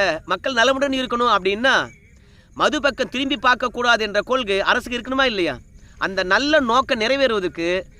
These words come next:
தனியா ஒரு வரி போடணுமா மத்திய அரசாங்கம்? இல்ல தேசிய அளவுல மது ஒழிப்புன்னு ஒரு கொள்கையை கொண்டு வந்த பிறகு எல்லா மாநிலங்களும் ஏற்றுக்கொள்ளுமா?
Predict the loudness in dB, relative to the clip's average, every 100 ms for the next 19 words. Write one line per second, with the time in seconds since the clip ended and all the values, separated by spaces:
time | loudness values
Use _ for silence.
0 | -10 -2 0 2 2 4 2 0 0 -2
1 | -2 -2 0 0 -2 -2 -2 -2 -6 -8
2 | -8 -8 -12 -20 -20 -20 -20 -20 -20 -20
3 | -10 -6 -2 2 6 6 4 2 4 4
4 | 2 2 4 2 0 -12 -18 -4 0 2
5 | 4 2 2 0 2 2 0 0 0 0
6 | 0 0 0 0 -2 -2 0 0 -2 -6
7 | -10 -4 2 4 4 4 2 0 -2 -2
8 | -4 -4 -4 0 2